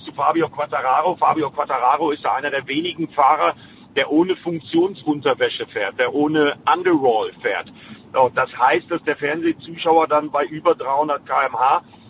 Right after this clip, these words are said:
eine, äh, gut trainierte, gestählte und blank rasierte Brust gesehen hat, also nackte Haut. Und da bin ich, äh, der Meinung, die Strafen, die Fabio Quartararo bekommen hat,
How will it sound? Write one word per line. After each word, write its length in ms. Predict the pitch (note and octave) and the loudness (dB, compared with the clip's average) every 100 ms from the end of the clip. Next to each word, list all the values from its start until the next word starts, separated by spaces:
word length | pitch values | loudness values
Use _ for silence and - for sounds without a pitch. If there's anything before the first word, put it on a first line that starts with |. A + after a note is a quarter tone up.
| - | -6
eine, 300 | - C#3+ D3+ | 0 0 0
äh, 420 | C#3+ C#3 B2+ C#3 B2+ | 0 -2 -4 -6 -8
gut 440 | E3 A3+ - - | -8 -10 -12 -14
trainierte, 760 | - D#3+ D#3 F3 D3+ F#3 F3+ | -4 -2 0 -2 0 0 0
gestählte 760 | E3 D3+ C3+ - E3 F3+ F#3 F3+ | -4 -10 -8 0 0 2 0 0
und 320 | D3 D3+ D3 | 0 -2 -4
blank 340 | B2 D3 E3+ - | 0 2 2 -2
rasierte 420 | D#3+ C3+ F3 E3+ | -2 0 -2 -2
Brust 420 | - B2+ A3+ - | -4 -4 -4 -4
gesehen 360 | D#3+ A#2 G#2+ G#2+ | -6 -4 -6 -2
hat, 140 | B2 - - - | -2 -4 -16 -6
also 220 | B2+ D#3 | -2 0
nackte 500 | C#3+ D#3+ - - G3+ | 0 0 -2 -2 2
Haut. 280 | D3 F#3+ A#2 - - - - - | 4 2 0 -10 -20 -20 -20 -18
Und 140 | G#2+ | 0
da 120 | C3 | 0
bin 220 | D#3 D#3+ | 2 0
ich, 300 | D#3+ D3 - | 0 -6 -10
äh, 400 | C3+ C#3 C3+ C3+ B2 | -6 -2 -2 -2 -4
der 120 | C#3 | -4
Meinung, 420 | C3 C3 C#3+ D3 B2 | 2 2 2 -4 -8
die 140 | D#3 | -12
Strafen, 640 | D#3 - C#3 C#3+ - D3+ C#3 - - - | -12 0 2 2 0 -8 -8 -18 -20 -20
die 60 | B2+ | -8
Fabio 340 | C#3 D3+ D#3+ | -2 2 2
Quartararo 720 | D3 C#3+ D3 A#2 B2 C#3 D3+ | 2 -2 -2 0 0 2 0
bekommen 380 | C#3+ C3 B2+ C3+ | -4 0 0 2
hat, 120 | C3 | -2